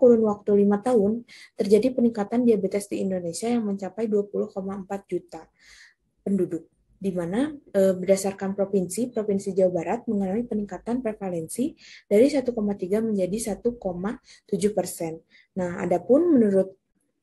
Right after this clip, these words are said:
Riskesdas dua ribu delapan belas, mayoritas terjadinya itu pada usia delapan belas sampai empat puluh tahun,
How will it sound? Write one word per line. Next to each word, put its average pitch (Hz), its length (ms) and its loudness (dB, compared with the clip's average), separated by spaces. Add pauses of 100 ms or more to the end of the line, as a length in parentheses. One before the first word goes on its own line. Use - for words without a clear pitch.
Riskesdas 196 560 0
dua 190 160 6
ribu 180 160 2
delapan 175 320 0
belas, 202 240 -2 (320)
mayoritas 202 400 2
terjadinya 190 560 0
itu 247 240 -6
pada 214 160 0
usia 214 240 0
delapan 196 320 -2
belas 202 160 -2
sampai 202 400 -6 (320)
empat 202 240 -2
puluh 185 160 -2
tahun, 185 400 -2